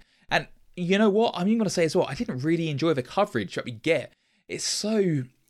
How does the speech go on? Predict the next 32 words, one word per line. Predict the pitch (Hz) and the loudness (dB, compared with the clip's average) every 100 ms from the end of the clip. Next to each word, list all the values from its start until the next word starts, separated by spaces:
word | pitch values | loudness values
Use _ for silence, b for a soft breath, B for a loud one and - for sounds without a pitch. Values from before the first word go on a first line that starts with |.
| _ 127 | _ -4
downbeat. | 165 160 147 131 170 202 120 | 0 2 0 0 0 0 -2
It, | - - | -6 -8
it's | 151 | -6
just | - - | -6 -8
co-, | - - | -8 -2
focusing | 202 196 185 175 | 0 0 0 -2
on | 156 | -2
the | 127 | -6
tragedy | - - - 190 - 131 113 | -8 -8 -2 -2 0 0 2
in | 110 | 2
these | 123 117 | 0 0
young | 131 127 | 0 2
men's | 123 123 113 | 2 0 2
lives. | 143 139 98 - - _ _ _ - | 2 2 -2 -6 -12 _ _ _ -2
I, | 139 - | -2 2
I, | 147 135 | 2 4
I | 151 | 4
really, | 135 131 190 220 147 104 | 4 4 4 4 2 0
really, | 120 135 147 120 107 | 2 4 4 2 0
really | 113 123 131 127 104 | 2 4 4 4 0
hope | - 143 95 | -2 0 0
that | 104 | -4
the | |
commentators | - 151 139 127 120 110 | -4 -2 0 -2 -4 -4
just | - 107 - | -6 -6 -2
move | 120 131 113 | 0 0 0
away | 107 127 113 | 2 2 2
from | 110 113 | -2 -4
that | 104 | -4
kind | - 113 | -4 -4
of | |
nonsense | 107 120 147 123 - - - | -4 -4 -4 -6 -12 -10 -10